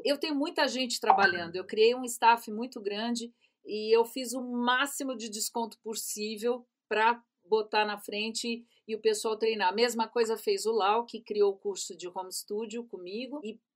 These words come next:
a gente abriu, falou, "Rasga, rasga",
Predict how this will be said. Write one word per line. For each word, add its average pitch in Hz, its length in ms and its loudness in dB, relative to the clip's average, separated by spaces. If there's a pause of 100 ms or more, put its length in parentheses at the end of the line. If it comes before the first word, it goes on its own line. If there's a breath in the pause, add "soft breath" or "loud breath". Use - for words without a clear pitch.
(260)
a 269 60 0
gente 233 400 -8 (760 loud breath)
abriu, 220 420 2
falou, 240 220 -2 (100)
"Rasga, 214 480 4
rasga", 240 640 2